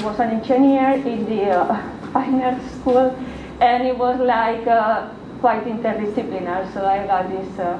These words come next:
outstanding, um, thesis award. And that's about my, uh, studies and all the work. I've moved a little bit less during my work, so I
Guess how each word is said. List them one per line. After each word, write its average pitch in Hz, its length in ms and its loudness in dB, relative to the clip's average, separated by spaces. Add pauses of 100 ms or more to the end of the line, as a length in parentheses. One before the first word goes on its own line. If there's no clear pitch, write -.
(840)
outstanding, 190 760 0
um, 175 520 0 (520)
thesis 185 280 -8
award. 143 220 -8 (1500)
And 214 100 -2
that's 330 360 0 (100)
about 247 460 2 (320)
my, 220 440 -4
uh, 226 200 -2 (680)
studies - 500 -2
and 208 140 -6
all 190 120 2
the 180 140 0
work. 226 340 4 (840)
I've 226 220 2
moved 233 340 -2
a 208 140 0
little 220 260 2
bit 196 160 -2
less 240 420 2
during 254 300 4
my 226 160 2
work, 269 240 2
so 262 80 -2
I 233 180 2